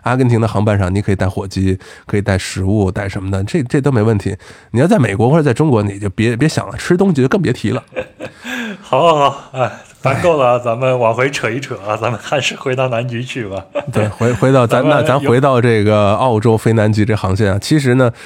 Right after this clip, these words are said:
Speaker 2: 对。
Speaker 1: 他们在澳洲生活的小伙伴可以尝试一下，因为他们在官网的价格从这个一千两百澳元的这个探索者的经济舱到高级的，
Speaker 2: 嗯。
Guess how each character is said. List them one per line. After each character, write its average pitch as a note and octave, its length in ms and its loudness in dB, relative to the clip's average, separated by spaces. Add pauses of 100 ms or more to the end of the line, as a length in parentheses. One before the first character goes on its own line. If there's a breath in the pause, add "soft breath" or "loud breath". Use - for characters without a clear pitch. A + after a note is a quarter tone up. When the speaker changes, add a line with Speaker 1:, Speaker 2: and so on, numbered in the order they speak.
(180 loud breath)
Speaker 2:
对。 A#2+ 200 0
Speaker 1:
他 D3 120 0
们 D3 180 4
在 C3 220 2
澳 D#3+ 300 2
洲 A2+ 160 4
生 A2+ 260 2
活 G2 140 2
的 G#2 80 2
小 G#2 180 0
伙 G#2 120 0
伴 G2 140 0
可 G2+ 120 -4
以 G2 40 -2
尝 G2+ 280 -8
试 - 180 -6
一 - 40 -6
下， G#2+ 140 -8
因 C3+ 80 -4
为 F#3+ 100 -2
他 G#3 100 2
们 G#3+ 100 2
在 G3 220 0
官 G3 180 0
网 D#3+ 180 0
的 G#2 80 2
价 B2 200 0
格 A2 120 0
从 A#2+ 300 -2
这 A#2+ 160 0
个 G#2 60 -2
一 C#3 100 0
千 C3 160 -2
两 C3 120 0
百 C3 80 4
澳 A#2 180 2
元 G#2+ 280 2
的 G#2+ 260 2
这 G#2+ 260 -4
个 G#2+ 180 -6
探 - 220 -4
索 A2 180 0
者 A2+ 180 -4
的 G2 120 -6
经 B2 180 0
济 B2 100 2
舱 A#2 380 2
到 G#2 200 0
高 A#2+ 240 0
级 G#2+ 140 0
的， G2 460 0
Speaker 2:
嗯。 G#2 220 -12